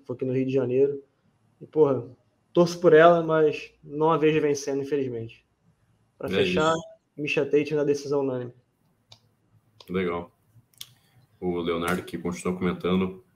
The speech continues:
Speaker 2: Todas as lutadoras das categorias são no mesmo nível. Acho que a Tate pode voltar a disputar a cinta.
Speaker 1: Pode voltar, sim.
Speaker 2: Ele fala aqui. Segue. Misha tem o sangue de leão. Guerreira contra Holmes estava perdendo de três a dois.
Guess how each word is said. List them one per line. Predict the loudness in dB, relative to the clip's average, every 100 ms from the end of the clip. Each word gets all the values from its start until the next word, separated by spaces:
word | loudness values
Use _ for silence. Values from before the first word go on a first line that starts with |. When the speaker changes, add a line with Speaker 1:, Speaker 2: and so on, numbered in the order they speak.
| _ _
Speaker 2:
Todas | 0 0 -2
as |
lutadoras | 0 0 2 0 2
das | -2
categorias | 0 -4 -2 0 0
são | 0 -2
no |
mesmo | -2 -2 -2
nível. | 0 0 -2 -6 -10 _ _ _
Acho | -6
que | -2
a |
Tate | 0 0 0 -2 -8 0
pode | 2
voltar | 2 0 2
a | 2
disputar | 0 -6 0 0
a |
cinta. | 0 -6 -6 -10 -20 _ _ _ -20 -2
Speaker 1:
Pode | 0 2
voltar, | 2 2 -2
sim. | -6 -8 -10 -20 _ _ -8
Speaker 2:
Ele | -8
fala | 0 0
aqui. | 0 -4 -8 -16 _ _ _ -16
Segue. | -4 -2 0 -2
Misha | 0 0 0
tem | 0 0
o |
sangue | 0 0 0
de | 4
leão. | 4 4 2
Guerreira | 2 4 4 2
contra | 0 -2 -2
Holmes | 0 0 0
estava | 2 2 2
perdendo | 2 2
de | 0
três | 0 0 2
a | 4
dois. | 4 2 -2 -12